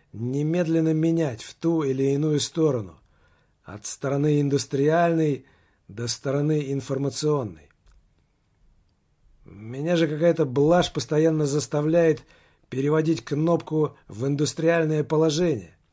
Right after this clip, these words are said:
а ведь я при всем при том легко бы мог перевести ее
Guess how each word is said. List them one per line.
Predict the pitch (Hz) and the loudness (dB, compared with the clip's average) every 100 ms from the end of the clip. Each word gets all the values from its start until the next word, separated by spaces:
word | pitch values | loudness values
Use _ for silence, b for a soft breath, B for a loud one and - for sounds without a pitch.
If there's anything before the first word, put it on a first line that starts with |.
| _ _ _ - | _ _ _ -16
а | 107 | -10
ведь | 117 113 | -10 -6
я | 127 151 170 160 - b b b _ | -2 0 2 0 -4 b b b _
при | 98 113 | -16 -10
всем | 110 147 156 | -6 -4 -2
при | 147 139 | -2 -4
том | 98 156 156 123 - | 0 0 0 -4 -10
легко | 123 135 127 - 160 | -6 -4 -4 -4 -2
бы | 160 | 0
мог | 160 156 - | 0 -2 -2
перевести | 143 143 131 - 151 | -2 0 -2 -2 -2
ее | 147 143 147 | 0 0 0